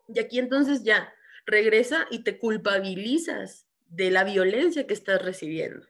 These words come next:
¿no? Entonces, justo estos...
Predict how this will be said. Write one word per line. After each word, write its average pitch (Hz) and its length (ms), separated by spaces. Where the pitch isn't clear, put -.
¿no? 202 360
Entonces, 214 540
justo 262 540
estos... 262 840